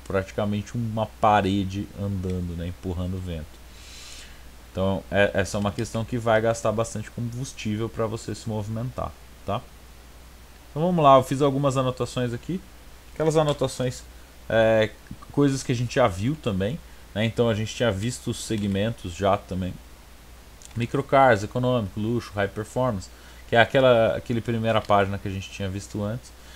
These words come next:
E os sistemas, né? Ocupantes, o interior e a carga, o motor, as rodas e pneus, a suspensão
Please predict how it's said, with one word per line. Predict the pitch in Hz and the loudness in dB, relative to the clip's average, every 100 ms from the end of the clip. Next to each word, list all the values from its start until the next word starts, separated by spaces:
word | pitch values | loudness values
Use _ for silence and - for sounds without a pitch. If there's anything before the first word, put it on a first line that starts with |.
| - | -8
E | - 151 | 0 2
os | |
sistemas, | 151 185 - 151 147 131 95 87 | 2 -2 0 2 4 4 0 -2
né? | 98 110 - - - | -6 -6 -12 -20 -12
Ocupantes, | - - 135 - 143 156 156 - 147 - - - - - - | -10 -6 -4 0 2 2 0 -4 -8 -10 -18 -20 -20 -12 -2
o | |
interior | 117 110 127 117 113 117 | -2 2 4 4 4 4
e | 107 | 2
a | |
carga, | - 135 135 139 135 123 131 127 - - - | 2 4 8 8 6 4 -2 -4 -16 -20 -14
o | - | -4
motor, | 107 113 - 127 127 131 127 127 - - - - | 0 0 -2 0 4 4 4 0 -8 -20 -16 -6
as | 95 | -6
rodas | - - 117 113 107 | -4 4 6 6 -2
e | |
pneus, | 117 147 139 135 135 135 - | -2 -2 0 0 0 -2 -4
a | 120 | -6
suspensão | - 123 139 123 - - 123 127 | -6 -6 -2 -2 -2 0 2 2